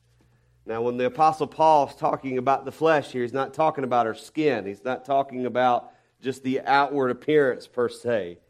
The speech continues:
He's describing, this is a po-, this is a word that he is using here in Romans chapter eight to talk about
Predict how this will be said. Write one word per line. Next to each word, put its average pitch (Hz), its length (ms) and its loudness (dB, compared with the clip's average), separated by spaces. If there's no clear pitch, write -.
He's 143 220 0
describing, 151 1040 4
this 151 180 -2
is 147 160 -4
a 127 100 0
po-, 139 320 -4
this 147 180 -2
is 143 100 -6
a 147 80 4
word 156 380 8
that 147 100 2
he 147 220 0
is 123 160 -4
using 147 440 -2
here 127 220 0
in 127 80 -4
Romans 127 360 -2
chapter 120 440 -2
eight 117 220 -4
to 127 80 -12
talk 175 360 2
about 104 520 -6